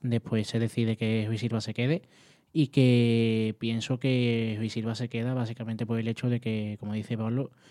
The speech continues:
Bravo va a salir este verano, mm, ya sea por que se le acaba el contrato, no lo renuevan, o se va a su país, o se retira.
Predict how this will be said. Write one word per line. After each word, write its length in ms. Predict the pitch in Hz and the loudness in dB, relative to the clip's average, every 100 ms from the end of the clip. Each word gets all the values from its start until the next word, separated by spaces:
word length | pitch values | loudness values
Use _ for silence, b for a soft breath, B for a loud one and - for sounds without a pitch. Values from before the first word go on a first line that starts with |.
| B B _ | B B _
Bravo 400 | 139 113 113 113 | -2 0 2 2
va 120 | 113 | 2
a 20 | |
salir 300 | 113 117 110 113 | 2 0 2 0
este 180 | - | 0
verano, 360 | 110 110 127 151 _ - | 0 2 0 -2 _ -6
mm, 260 | 113 110 | -4 -2
ya 180 | 107 110 | -2 -2
sea 320 | - 113 110 | 0 0 0
por 400 | 107 117 110 110 - B B | 0 0 0 -2 -10 B B
que 100 | 131 | -2
se 100 | 123 | 0
le 80 | 117 | 2
acaba 200 | 117 117 | 2 0
el 40 | |
contrato, 480 | 113 110 127 123 117 | -2 -2 0 0 0
no 100 | 107 | -2
lo 120 | 110 | -2
renuevan, 380 | 107 113 123 107 | 0 0 0 0
o 60 | 107 | -2
se 120 | 117 | -2
va 80 | 107 | -4
a 40 | |
su 120 | 104 | -4
país, 300 | 110 117 127 | -2 0 0
o 80 | 107 | 0
se 140 | - 110 | -4 -6
retira. 360 | 101 110 147 | -6 -4 -4